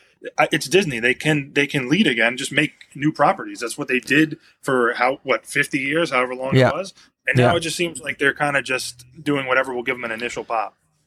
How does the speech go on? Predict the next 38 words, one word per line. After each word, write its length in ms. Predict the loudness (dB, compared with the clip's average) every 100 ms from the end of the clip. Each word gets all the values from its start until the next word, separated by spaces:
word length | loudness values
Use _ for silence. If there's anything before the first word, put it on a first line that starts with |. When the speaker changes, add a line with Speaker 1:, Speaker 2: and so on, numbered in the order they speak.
| _ _ -4
Speaker 2:
Yeah, 300 | 2 6 6
we're 180 | 4 4
gonna 140 | 4
use 240 | 4 4 4
that 220 | 4 4
to, 200 | 4 4
to 140 | 2
go 200 | 0 2
right 160 | 4 2
into 120 | 2
our 80 | 0
next 220 | -2 -2
topic 320 | 0 0 -2
here. 180 | -4 -2
Deadpool 920 | 0 2 4 2 -2 -4 0 2 0
three. 760 | -4 -6 -2 0 2 4 4 4
At 140 | 0
the 60 | -2
time 260 | -2 0 2
of 80 |
us 160 | 0 -2
recording, 540 | -8 0 2 4 2
the, 240 | 0 -2 -4 -10 -20 -2
uh, 180 | 0 2
it 100 | 0
was 120 | -4
just 280 | 0 -2 0
sort 200 | 2 4
of 160 | 4 2
released, 680 | 2 2 2 4 2 -2 -2
uh, 320 | 4 6 4
the, 160 | 2 0
the, 160 | 0
some 140 | -2 -4
of 40 |
the 60 | -2
trailers 560 | 2 2 0 -4 -12 -8
for, 280 | -2 -2